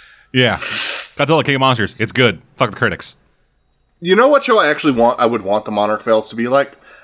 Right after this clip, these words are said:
Speaker 2: I'd want it to be like the nineties animated Godzilla series. That's what I'd want.
Speaker 1: Okay, I, I think that's the one I keep
Speaker 2: Or
Speaker 1: confusing with Kong.
Speaker 2: Uh, yeah.
Speaker 1: 'Cause there was also a Kong animated series where they had, like, a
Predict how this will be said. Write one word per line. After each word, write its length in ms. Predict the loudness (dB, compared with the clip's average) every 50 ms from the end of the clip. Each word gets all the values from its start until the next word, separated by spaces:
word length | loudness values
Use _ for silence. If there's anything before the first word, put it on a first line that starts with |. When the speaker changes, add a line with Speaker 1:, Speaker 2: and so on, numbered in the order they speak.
| -14 -4 -4
Speaker 2:
I'd 100 | -2 2
want 200 | 2 2 0 0
it 60 | -4
to 40 | 0
be 100 | 0 2
like 200 | 2 2 0 0
the 60 | -4
nineties 640 | -2 0 0 0 0 -2 -2 -2 -2 -4 -4 -6 -6
animated 520 | -4 -4 -4 -4 -4 -4 -6 -6 -6 -10 -8
Godzilla 440 | -6 -8 -8 -6 -8 -10 -10 -10 -10
series. 400 | -12 -12 -12 -12 -14 -16 -12 -4
That's 180 | -4 -4 -2 -2
what 80 | -6 -6
I'd 120 | -6 -6
want. 260 | -6 -10 -10 -10 -14 -18 -20 -20 -20 -20 _ _ _ _ _ _ _ _ _ _ _ _ _ _ _ _ _ _ _ _ _ _ _ _ _ _ _ _ _ _ _ _ _ _ _ _ _ _ _ _ _ _ _ _ _ _ _ _ _ _ _ _ _ _ _ _ -20 -20 _ _ _ _ _ _ _ _ _ -2
Speaker 1:
Okay, 280 | -2 -2 0 -2 -4
I, 140 | -4 -4 -8 -10 -10 -20 _ _ -6
I 40 | -4
think 160 | -2 -2 0
that's 100 | 0 0 0
the 60 | 2
one 100 | 2 2
I 40 | 2
keep 180 | 0 -2 0
Speaker 2:
Or 60 | 0 0
Speaker 1:
confusing 360 | 0 0 -2 -2 -2 0 0
with 160 | -2 -2 -2
Kong. 500 | -4 -2 -2 -2 -2 -4 -8 -12 -14 -18 _ _ _ _ _ _ _ _ _ _ _ _ _ _ _ _ _ _ _ _ _ _ _ _ _ _ _ -2
Speaker 2:
Uh, 280 | 2 2 4 4 4 2
yeah. 520 | 0 -2 -6 -4 -2 0 0 0 -2 -4 -6 -2
Speaker 1:
'Cause 60 | 0
there 80 | 2
was 80 | 2 2
also 160 | 2 0 -2
a 40 | -4
Kong 460 | -4 -4 -2 0 2 2 2 0 0
animated 320 | -2 -2 0 0 -2 -2 -4
series 400 | -2 -2 0 0 0 -2 -4 -2
where 240 | 0 0 2 2
they 140 | 2 0 -2
had, 160 | -2 -2 -2
like, 100 | -2 0
a 100 | 0 -2